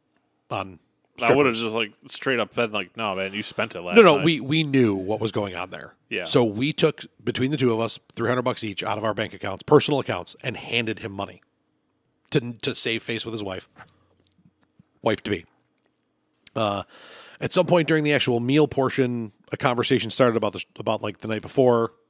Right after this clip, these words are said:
Speaker 1: It came out that we, where we went. One of the bridesmaids heard it while they were getting their nails and shit done. She's like, "Oh, yeah, the guys at the strip club last night." Wife to be lost her fucking mind.
Speaker 2: Oh, God.
Speaker 1: Ready to call off the wedding. Long story short, we almost got uninvited to the wedding.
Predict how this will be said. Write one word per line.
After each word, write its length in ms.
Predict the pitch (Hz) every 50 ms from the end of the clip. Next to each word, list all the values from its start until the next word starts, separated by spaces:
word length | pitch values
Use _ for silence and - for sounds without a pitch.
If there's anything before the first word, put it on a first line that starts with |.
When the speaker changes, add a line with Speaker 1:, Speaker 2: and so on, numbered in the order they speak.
| _ _
Speaker 1:
It 120 | - 107 - _ _ _ _ _ _ -
came 220 | - 123 113 107
out 140 | 107 107 - -
that 80 | 110
we, 100 | 101 98
where 340 | 92 95 95 - 104 107 98
we 100 | 98 92
went. 340 | 92 113 123 120 117 - - - - - - - - _ _ _ _ -
One 120 | 117 123
of 60 | 113
the 80 | 101 98
bridesmaids 480 | 123 135 139 131 107 117 120 117 -
heard 180 | - 117 117 113
it 140 | 110 110 -
while 140 | 98 104 104
they 100 | 107 104
were 80 | 98
getting 160 | 101 92 90
their 100 | 92 98
nails 220 | 104 123 127 110 90
and 80 | 101
shit 180 | - - 113 -
done. 340 | - 110 107 104 101 101 - _ _ _ _ _ _ _ _ _ _ _ _ _ _ _ _ _
She's 180 | - - 131 110
like, 100 | 123 -
"Oh, 100 | 180 220
yeah, 200 | 220 214 220 214
the 80 | 202 202
guys 200 | 214 214 196 170
at 40 | 185
the 40 | 180
strip 220 | - - 233 220
club 180 | - 196 202 160
last 260 | 151 147 135 - -
night." 200 | 135 117 101 90 - _ _ _ _ _ _
Wife 220 | - 120 131 123 -
to 60 | -
be 160 | 117 120 110 107
lost 260 | 95 95 95 95 -
her 60 | 104
fucking 260 | - 104 85 - 95
mind. 260 | 117 135 139 131 123
Speaker 2:
Oh, 160 | 110 107 101 95
God. 380 | 90 90 87 90 92 90 90
Speaker 1:
Ready 160 | 131 127 127
to 80 | 117 -
call 180 | - 135 117 110
off 60 | -
the 80 | - 113
wedding. 440 | 104 107 104 104 95 95 98 92 - _ _ _ _ _ _ _ _ _ _ _ _ _ _ _ _ _ _ _ - 143
Long 180 | 139 135 131 120
story 200 | - - 131 123
short, 220 | - 123 117 107 113
we 100 | 123 135
almost 220 | 139 131 127 120 -
got 120 | 123 113
uninvited 500 | 113 104 104 92 87 95 113 117 117 110 107
to 60 | 113
the 80 | 113
wedding. 380 | 110 113 110 110 107 104 107